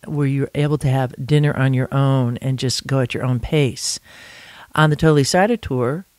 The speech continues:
those reservations can be made for you, and recommendations can also be made. But I know that some travelers who like to go solo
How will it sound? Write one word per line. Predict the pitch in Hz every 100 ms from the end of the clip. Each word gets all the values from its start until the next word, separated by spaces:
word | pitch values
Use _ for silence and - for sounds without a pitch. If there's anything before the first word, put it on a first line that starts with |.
| _ _ -
those | 151 147
reservations | 147 135 143 143 - 135 123 - -
can | - 151 131
be | 135
made | 135 123
for | - 139
you, | 127 123 143 185 -
and | 156 135 139 -
recommendations | 139 139 143 135 123 170 - 135
can | - 135
also | 123 113 127
be | 123
made. | 123 123 107 107 - _ - - - -
But | 151
I | 165
know | 165 165
that | 180 -
some | 175 185
travelers | - 160 151 185 -
who | 151
like | 143
to | 156
go | 147
solo | 147 - 143 147 151 151